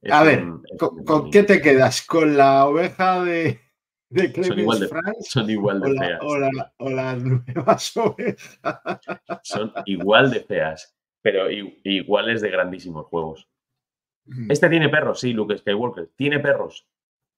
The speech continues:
Speaker 1: Vale, el perro lo que te da, no sé si era una moneda más o, eh, entraba dentro del, del mazo de deck building. Ah, importante.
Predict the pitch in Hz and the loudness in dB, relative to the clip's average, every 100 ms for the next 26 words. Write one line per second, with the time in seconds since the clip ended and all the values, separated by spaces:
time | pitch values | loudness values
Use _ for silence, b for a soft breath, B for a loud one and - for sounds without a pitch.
0 | _ _ 117 117 - 127 139 131 123 127 | _ _ 0 0 0 2 2 0 0 0
1 | 139 135 - _ - 107 120 117 117 104 | 2 0 -8 _ -14 -12 -12 -14 -8 -4
2 | 98 95 - _ _ _ _ - 107 101 | -4 -6 -12 _ _ _ _ -8 -4 -2
3 | 95 92 90 120 131 123 117 - 104 104 | -2 -4 -2 0 2 0 -2 -6 -4 -4
4 | 101 98 98 95 92 - - _ - 95 | -2 -4 -4 -6 -10 -16 -20 _ -10 -8
5 | 107 107 127 139 135 127 120 113 113 - | -6 -4 2 2 2 -2 -6 -6 -8 -6
6 | 110 107 110 107 95 92 90 90 87 87 | -6 -6 -6 -8 -8 -10 -10 -10 -12 -14
7 | _ _ _ 135 - - 113 101 110 101 | _ _ _ 2 2 -2 -10 -6 -6 -2
8 | 127 101 85 78 | -2 -2 -14 -18